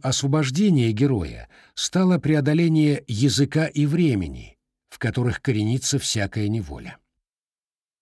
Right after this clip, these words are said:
Чтобы сделать свою книгу возможной, Соколов придумал особое время и особый язык. Он одушевляет язык, наделяя его способностью к росту. Взламывая сросшиеся конструкции,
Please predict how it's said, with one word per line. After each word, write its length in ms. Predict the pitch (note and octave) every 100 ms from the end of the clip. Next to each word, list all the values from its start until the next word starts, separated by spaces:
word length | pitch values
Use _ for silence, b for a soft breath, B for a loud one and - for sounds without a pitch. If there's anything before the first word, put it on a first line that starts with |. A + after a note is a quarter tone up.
| _ _
Чтобы 440 | - - E3+ D#3+
сделать 420 | A2+ B2+ D3 C3+
свою 340 | - C3+ C3+ B2+
книгу 320 | D3 C3 A#2
возможной, 720 | B2 A2 D3+ G#2 F2 C2 - _ _ -
Соколов 540 | - A2 B2 C3 -
придумал 560 | C3 A#2+ C3+ C3+ B2+ -
особое 640 | B2 B2 - D3 A2 G#2+
время 480 | G2 D3+ A#2 D#2 - _
и 120 | A#2
особый 540 | A2 G#2+ - G#2+ G#2 G#2
язык. 580 | G2 G#2 C#2 - - _ _ _ _ _ _ _ -
Он 300 | C#3+ C#3+ C#3
одушевляет 920 | A#2+ A#2 C3+ D#3 C#3 D#3+ E3+ A#2 G2
язык, 640 | F#2+ B2 G#2+ G2 - - _ _ _
наделяя 440 | G#2+ G2+ B2 B2
его 260 | A#2 A2+ B2
способностью 840 | - A#2 - C#3 A2 A#2+ - B2
к 80 | -
росту. 440 | C3+ G#2 - - - _ _ _ _ _ _ _ _
Взламывая 800 | F2 F2 A#2+ F3+ F3 C3 A#2 A2+
сросшиеся 680 | - C#3+ C3+ - B2+ - B2
конструкции, 920 | B2 A#2+ - E3+ D3+ - F#2 C2+